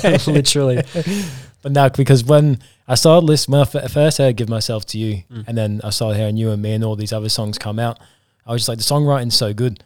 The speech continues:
Speaker 2: Mm.
Speaker 1: Like, it's not just any random radio song put together and it's just catchy. Like,
Speaker 2: Yeah.
Speaker 1: there's actual depth to the lyrics, and it's, like, you actually feel the experiences getting spoke about.
Speaker 2: Yeah, well, definitely, man. Like, as, as I said before, it's,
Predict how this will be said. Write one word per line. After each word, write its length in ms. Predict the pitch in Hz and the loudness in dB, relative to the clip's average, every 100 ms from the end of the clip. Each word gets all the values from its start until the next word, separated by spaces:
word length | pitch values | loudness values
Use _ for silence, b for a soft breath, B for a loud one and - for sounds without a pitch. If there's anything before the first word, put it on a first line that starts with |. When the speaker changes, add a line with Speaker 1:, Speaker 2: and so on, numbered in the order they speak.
| _ | _
Speaker 2:
Mm. 140 | 156 120 | -4 -2
Speaker 1:
Like, 100 | 110 | -4
it's 160 | 107 | -2
not 160 | 131 131 | -2 -2
just 240 | 131 110 | -6 -8
any 340 | 127 120 117 107 104 | -6 -4 -4 -6 -8
random 420 | 113 113 110 104 | -6 -4 -6 -6
radio 380 | 110 110 113 107 | -6 -4 -4 -4
song 320 | - 110 107 | -4 -6 -6
put 180 | - 123 | -8 -8
together 460 | 120 107 107 104 | -6 -4 -4 -4
and 80 | 104 | -6
it's 100 | 104 | -6
just 200 | 113 - | -6 -8
catchy. 400 | - 104 - 107 98 | -8 -10 -8 -10 -4
Like, 80 | 151 | 0
Speaker 2:
Yeah. 60 | 120 | 0
Speaker 1:
there's 140 | 123 | -2
actual 320 | 123 123 127 | -4 -2 -2
depth 380 | 107 - 110 - | -4 -6 -8 -8
to 120 | - | -10
the 20 | 104 | -8
lyrics, 360 | 104 110 104 - | -6 -6 -6 -10
and 140 | 107 | -10
it's, 220 | 104 - - B B _ | -6 -8 -8 B B _
like, 160 | 113 113 | -8 -4
you 80 | 127 | -2
actually 260 | 123 120 | -2 -4
feel 240 | 107 120 113 | -6 -4 -4
the 140 | 110 | -4
experiences 640 | 104 - 107 107 113 110 95 | -6 -8 -8 -6 -6 -8 -10
getting 180 | 98 | -12
spoke 340 | 98 - 107 110 | -12 -10 -10 -8
about. 180 | 110 - 240 | -10 -10 -2
Speaker 2:
Yeah, 160 | 190 | 0
well, 260 | 156 170 - - | 2 0 -2 -4
definitely, 380 | 180 156 127 | -4 -2 -4
man. 160 | 123 131 | -2 0
Like, 180 | 127 127 | 0 0
as, 160 | 131 | -2
as 140 | 123 113 | -2 -2
I 20 | |
said 180 | 107 104 | -4 -4
before, 300 | 104 117 110 | -6 -6 -6
it's, 260 | 104 - | -6 -10